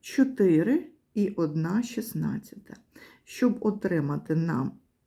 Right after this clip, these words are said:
одну шістнадцяту, потрібно помножити чотири на одну шістдесят четверту.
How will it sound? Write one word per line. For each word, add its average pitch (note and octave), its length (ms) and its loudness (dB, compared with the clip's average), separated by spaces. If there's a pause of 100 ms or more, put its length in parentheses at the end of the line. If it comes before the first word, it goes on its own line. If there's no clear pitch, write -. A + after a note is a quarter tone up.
(120)
одну D#3+ 340 -2
шістнадцяту, - 840 -6
потрібно E3+ 680 -2
помножити D3+ 720 -4
чотири - 640 -2 (340)
на E3 200 -4
одну E3 600 -2
шістдесят E3+ 920 -4
четверту. - 840 -8